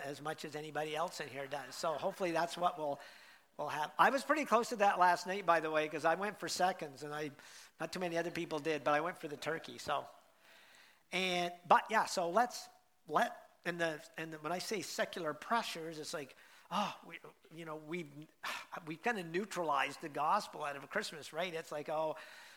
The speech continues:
you know, we're gonna, we, if we show the baby Jesus, we have all kinds of other stuff that we heap in there." Well, it's like, you know what?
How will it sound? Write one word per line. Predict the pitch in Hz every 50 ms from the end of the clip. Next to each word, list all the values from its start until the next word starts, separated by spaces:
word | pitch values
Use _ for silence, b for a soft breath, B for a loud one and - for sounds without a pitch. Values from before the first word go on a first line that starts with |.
| B B -
you | - 160
know, | 156 156 151
we're | 151 147 156 151
gonna, | 160 156 156 147 139 - - - _ -
we, | 165 170 -
if | 143 -
we | 180 156
show | - 190 175 170
the | 165
baby | 151 165 165 165 160 160
Jesus, | 139 123 147 165 165 165 156 160 170 160 156 143
we | 143 151 151 147 143 - 135
have | 123 135 151
all | 147 160 180
kinds | 175 - 175 175 160 131
of | 135 143
other | 143 147 151
stuff | 143 - - 151 131 -
that | - 135
we | 135 135
heap | 127 139 151 143 - 160
in | 175 214 226
there." | 180 123 127 131
Well, | 147
it's | 156 -
like, | 247 233 196 - - - _ _ _ _ -
you | 185 180
know | 170 160
what? | 165 165 175 180